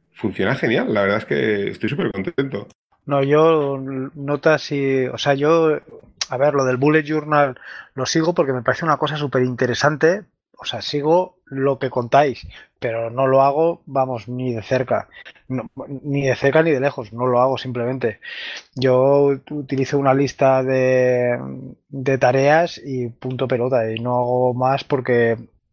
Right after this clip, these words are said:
Speaker 2: me despisto enseguida.
Speaker 1: O sea, tú, tú no eres de los que te gusta dibujar la libretita, ¿no? Con florecitas y demás, ¿no?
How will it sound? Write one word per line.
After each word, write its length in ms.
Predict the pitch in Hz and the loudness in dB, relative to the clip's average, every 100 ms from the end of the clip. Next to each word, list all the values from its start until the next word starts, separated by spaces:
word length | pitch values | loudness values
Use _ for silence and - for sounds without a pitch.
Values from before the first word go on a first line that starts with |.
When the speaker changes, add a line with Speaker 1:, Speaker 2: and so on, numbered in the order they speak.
| - - | -20 -12
Speaker 2:
me 340 | 120 117 123 | -8 -6 -2
despisto 380 | 127 - 120 - | -2 -2 -4 -2
enseguida. 480 | 127 120 131 131 104 _ _ _ - | -2 0 -2 -2 -8 _ _ _ -14
Speaker 1:
O 60 | |
sea, 160 | 107 95 | -8 -8
tú, 160 | 101 | -8
tú 100 | - | -2
no 100 | 131 | 2
eres 140 | 139 143 | 4 4
de 80 | 123 | 2
los 120 | 120 | 0
que 100 | 113 | -2
te 80 | 120 | 0
gusta 240 | 123 120 | 0 2
dibujar 320 | 120 117 120 | 2 2 2
la 80 | 107 | 2
libretita, 540 | 110 107 107 117 110 | 2 2 0 2 2
¿no? 160 | 113 139 | 2 2
Con 100 | 120 | 0
florecitas 560 | 110 113 - 131 131 127 | 0 0 0 0 0 2
y 40 | |
demás, 360 | 117 117 104 107 | 2 2 2 0
¿no? 240 | 156 | -2